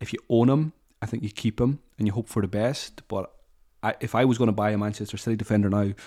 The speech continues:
it would be Ake rather than Walker. So Walker is no longer in my thoughts. Cunha is gone because of the injury,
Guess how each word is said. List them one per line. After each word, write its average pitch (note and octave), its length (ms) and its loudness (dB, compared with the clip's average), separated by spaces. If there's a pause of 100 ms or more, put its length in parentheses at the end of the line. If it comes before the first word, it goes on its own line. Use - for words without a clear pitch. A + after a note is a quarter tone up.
(300)
it G#2+ 120 -6
would A2 120 0
be G#2+ 260 -2
Ake G#2 460 -4 (260)
rather G#2 520 2
than G2+ 460 -2
Walker. F#2+ 340 -4
So G#2 160 -4
Walker C#3 340 6
is A2+ 180 0
no A#2+ 100 4
longer A#2+ 320 4
in A2 120 0
my G#2 100 2
thoughts. - 600 0 (100)
Cunha D3 280 6
is A#2 100 4
gone A#2 280 6
because G#2+ 260 -2
of G2+ 80 -2
the G#2+ 80 0
injury, G#2 480 2